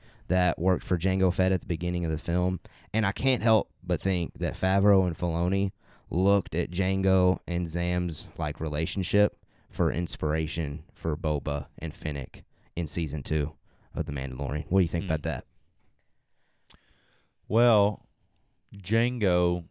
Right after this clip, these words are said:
Speaker 2: killed her, so
Speaker 1: Ooh, okay. Yeah, and I didn't even think about that.
Speaker 2: that's a little
Speaker 1: I,
Speaker 2: spicy.
Speaker 1: I hope Boba doesn't
Speaker 2: <laughs>
Speaker 1: kill Fennec, man.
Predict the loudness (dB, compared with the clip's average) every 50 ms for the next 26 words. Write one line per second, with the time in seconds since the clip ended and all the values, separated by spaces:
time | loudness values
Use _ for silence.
0 | _ _ _ _ -8 -4 -2 0 0 -2 -2 -2 -2 -2 0 -2 -2 -4 -6 -10
1 | _ _ _ _ _ _ _ _ _ _ _ _ _ _ _ _ _ _ _ _
2 | _ _ -20 -6 -2 0 0 2 2 2 4 4 4 6 4 4 4 4 2 0
3 | 0 -4 -6 -6 -4 -4 -2 -2 0 0 2 0 0 0 0 -2 0 0 0 2
4 | 4 4 4 4 2 0 -4 _ -8 -2 0 0 0 2 0 0 2 2 2 2
5 | 2 2 0 -2 -4 -6 -10 -16 -20 -20 -20 -20 -20 -16 -8 -6 -6 0 2 2
6 | 2 2 0 -2 -2 0 4 4 6 8 8 8 8 10 10 10 10 10 10 8
7 | 8 8 8 6 6 4 4 6 6 6 6 6 4 4 4 4 4 4 2 0
8 | -2 -2 0 2 2 2 0